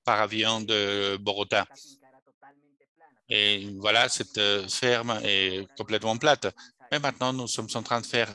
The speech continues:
des tests dans un endroit où il y a une pente entre quinze et vingt pour cent. Il est donc nécessaire à, au moment de l'établissement de parcelles de, d'éviter les zones trop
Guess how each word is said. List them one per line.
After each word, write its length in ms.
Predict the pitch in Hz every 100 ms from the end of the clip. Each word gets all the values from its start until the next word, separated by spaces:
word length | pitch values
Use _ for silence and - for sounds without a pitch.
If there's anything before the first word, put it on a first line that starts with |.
| -
des 120 | 104
tests 440 | - 131 120 - 113
dans 280 | 101 107
un 60 | 107
endroit 340 | 107 107 113 - - - _ - _ _ _ -
où 120 | 107
il 120 | 104
y 80 | 107
a 100 | 107 - _ _ -
une 300 | 113 110 101 - _ _
pente 440 | 127 113 113 - 117
entre 300 | 113 107 107
quinze 520 | 98 - 127 123 117
et 40 | 117
vingt 200 | 110 107
pour 180 | - 110
cent. 280 | - 104 85 -
Il 140 | 113 117
est 60 |
donc 220 | 113 113 117
nécessaire 640 | 117 117 120 - 113 101 - - - - - - _ _
à, 300 | 107 104 -
au 40 | 110
moment 220 | 110 117
de 80 | 113
l'établissement 640 | 107 104 107 107 107 113
de 100 | 113
parcelles 460 | 113 107 - 120 113 _ _ - _ _ _ - _ 104
de, 220 | 104 101 101
d'éviter 440 | 107 113 110 123
les 160 | 117 104
zones 280 | 110 110 101
trop 180 | - 117